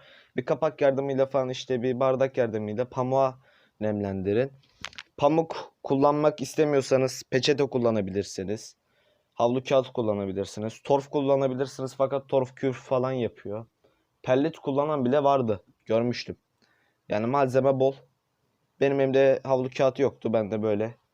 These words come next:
pamuk kullandım. Bu şekilde. Ah, öyle. Kendinize iyi bakın. Görüşmek üzere. Abone ol-,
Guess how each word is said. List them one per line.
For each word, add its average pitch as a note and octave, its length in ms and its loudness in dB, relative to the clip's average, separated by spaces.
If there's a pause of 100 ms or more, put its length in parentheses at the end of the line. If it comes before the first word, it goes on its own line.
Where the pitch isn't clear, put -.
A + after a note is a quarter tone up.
(500)
pamuk A2 340 -8
kullandım. F#2+ 540 -10 (200)
Bu A2 100 -20
şekilde. F#2+ 560 -14 (3000)
Ah, D#3+ 500 2
öyle. F#3+ 440 8 (160)
Kendinize F#3 480 4
iyi G#3+ 80 8
bakın. G3+ 400 2
Görüşmek D#3+ 440 4
üzere. E3 340 4
Abone D#3+ 280 4
ol-, E3+ 240 2